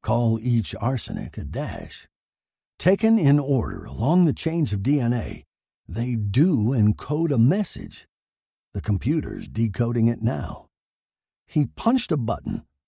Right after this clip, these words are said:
and the printer whirred. "To whoever comes, give no aid to anyone. Get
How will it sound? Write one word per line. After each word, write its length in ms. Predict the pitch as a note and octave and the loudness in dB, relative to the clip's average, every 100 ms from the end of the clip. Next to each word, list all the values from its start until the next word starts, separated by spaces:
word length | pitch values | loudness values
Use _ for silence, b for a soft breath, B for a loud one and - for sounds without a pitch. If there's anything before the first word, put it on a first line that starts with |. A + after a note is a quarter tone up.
| _ | _
and 160 | - D2+ | -4 -4
the 80 | C#2 | -6
printer 460 | - D3+ A2+ C#2+ | 2 2 2 -4
whirred. 600 | A#1+ E2+ A2+ B1 G1+ - _ _ _ _ _ _ _ _ - | -6 -4 -2 -4 -8 -14 _ _ _ _ _ _ _ _ -2
"To 140 | C3+ | 2
whoever 500 | A2 C#3+ D3 D#3+ D#3 | 6 6 6 4 2
comes, 640 | - - C3+ F2+ - C#2 - _ _ _ _ - F2+ | 0 0 2 0 -4 -10 -14 _ _ _ _ -12 0
give 260 | C#3 D3+ | 2 4
no 340 | C#3+ D3 D#3 C#3 | 6 6 4 4
aid 440 | B2+ C3+ A2+ F2 | 2 4 2 0
to 140 | A#2+ A2+ | 0 2
anyone. 640 | B2+ A2 A1 G1+ - - _ _ _ _ F#2+ | 4 2 0 -6 -10 -14 _ _ _ _ -4
Get 220 | G2+ D3 | 0 0